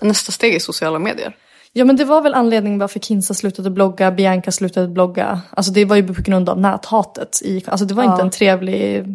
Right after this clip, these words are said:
Speaker 2: miljö att vistas
Speaker 1: Alltså
Speaker 2: i, liksom.
Speaker 1: näthatet är ju bloggens död.
Speaker 2: Ja.
Speaker 1: Och folk blir ledsna att folk slutar blogga, men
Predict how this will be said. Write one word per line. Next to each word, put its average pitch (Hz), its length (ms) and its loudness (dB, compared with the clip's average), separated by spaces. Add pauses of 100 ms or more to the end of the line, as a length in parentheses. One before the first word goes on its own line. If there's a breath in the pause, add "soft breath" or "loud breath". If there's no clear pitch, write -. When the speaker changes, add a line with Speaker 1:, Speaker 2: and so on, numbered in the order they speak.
(120)
Speaker 2:
miljö 202 460 2 (420 soft breath)
att 196 120 -2
vistas - 240 -2
Speaker 1:
Alltså 214 140 2
Speaker 2:
i, 226 40 4
liksom. 233 140 4
Speaker 1:
näthatet 226 560 0
är - 140 -2
ju 180 180 0
bloggens 170 520 -2
död. - 360 -2 (100)
Speaker 2:
Ja. 202 460 2
Speaker 1:
Och 196 420 0
folk 202 280 0
blir 208 140 4
ledsna 202 300 0
att 190 120 -6
folk 160 220 -4
slutar 160 280 -4
blogga, 170 300 0
men 160 280 0